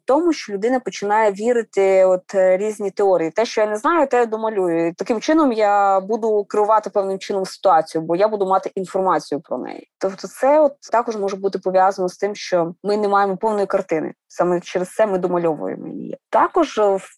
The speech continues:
принципі, можна до цього віднести бажання бути в групі. Бажання бути в групі — це наш інстинкт, можна сказати. Тому що в давні часи, якщо от людина робила якусь провину, її виганяли з печери.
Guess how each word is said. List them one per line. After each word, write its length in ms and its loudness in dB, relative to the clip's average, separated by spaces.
принципі, 580 -2
можна 360 0
до 120 -4
цього 580 2
віднести 460 -2
бажання 520 2
бути 540 -2
в 40 -8
групі. 400 -6
Бажання 340 2
бути 220 -2
в 40 -2
групі — 320 0
це 720 2
наш 220 -4
інстинкт, 520 0
можна 260 2
сказати. 500 0
Тому 220 -2
що 200 -2
в 40 -4
давні 280 4
часи, 340 -4
якщо 520 2
от 240 -2
людина 500 0
робила 320 2
якусь 680 -2
провину, 540 2
її 140 4
виганяли 500 0
з 120 -14
печери. 440 0